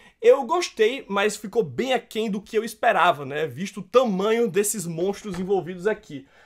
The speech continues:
A arte do Deodato continua sensacional, você vê que ele deu realmente o melhor de si, apesar de ainda usar aqueles grids que eu não, não curto muito, né? Mas olha isso aqui, velho. É realmente bem bacana, eu acho que você deve conferir. Então tá aí, Berserker Unbound.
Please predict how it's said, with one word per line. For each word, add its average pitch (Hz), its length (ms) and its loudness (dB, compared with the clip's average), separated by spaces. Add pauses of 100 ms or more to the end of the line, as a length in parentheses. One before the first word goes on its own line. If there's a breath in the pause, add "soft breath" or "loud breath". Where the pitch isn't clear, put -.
(100)
A 208 260 6
arte 233 220 2
do 202 60 -10
Deodato 185 580 -2
continua 220 480 -4
sensacional, 233 920 -4
você 190 240 -4
vê 165 140 -6
que 180 100 -10
ele 175 80 -6
deu 160 180 -6
realmente 185 440 -4 (480 soft breath)
o 196 100 -4
melhor 226 540 6
de 196 80 -4
si, 202 360 -10 (260)
apesar 165 440 2
de 170 80 0
ainda 170 140 -4
usar 160 160 -2
aqueles 175 280 -4
grids 151 320 -12
que - 140 -8
eu 160 60 -6
não, 165 260 -6
não 147 300 -8
curto 175 360 -10
muito, 190 320 -6
né? 180 200 -4 (240 soft breath)
Mas 175 280 -4
olha 311 480 2
isso 214 240 -6
aqui, - 440 -8
velho. 113 320 -10 (580)
É 226 60 0
realmente 254 300 0
bem 254 100 -6
bacana, 170 340 2
eu 185 140 0
acho 190 140 0
que - 60 -14
você 208 140 -10
deve 190 180 -6
conferir. 175 460 -6
Então 170 140 -8
tá 180 120 -4
aí, 170 140 -4
Berserker 165 680 -6
Unbound. 170 440 -2